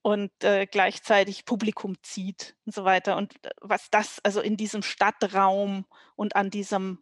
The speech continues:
Werbepfosten zu suchen hat. Also das ist ja so, so, so ein metadramatischer, also eine Andeutung, die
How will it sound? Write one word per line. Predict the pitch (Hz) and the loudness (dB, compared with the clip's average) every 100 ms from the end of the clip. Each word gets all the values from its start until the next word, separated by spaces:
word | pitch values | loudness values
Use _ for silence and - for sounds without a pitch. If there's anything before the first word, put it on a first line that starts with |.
| _ 185 | _ -4
Werbepfosten | 185 196 208 208 202 185 175 _ _ - 196 - - 185 _ | 4 4 4 2 2 2 -4 _ _ -6 -6 -6 -8 -10 _
zu | - 202 | -10 -8
suchen | 202 - 196 180 | -8 -6 -6 -4
hat. | - - - - | -8 -10 -20 -8
Also | 208 | -4
das | 208 214 | 0 0
ist | 233 | 2
ja | 226 202 | 2 4
so, | 208 190 | 2 0
so, | 202 196 | -4 -4
so | 185 202 | -2 -2
ein | 202 | 2
metadramatischer, | 214 - 208 - 190 196 196 202 214 202 | 2 4 2 2 0 4 6 4 2 0
also | 190 196 | 4 4
eine | 190 - | 2 0
Andeutung, | 196 202 208 214 202 202 - 202 190 | 0 0 0 4 6 4 2 -10 -10
die | - 202 196 | -10 -10 -10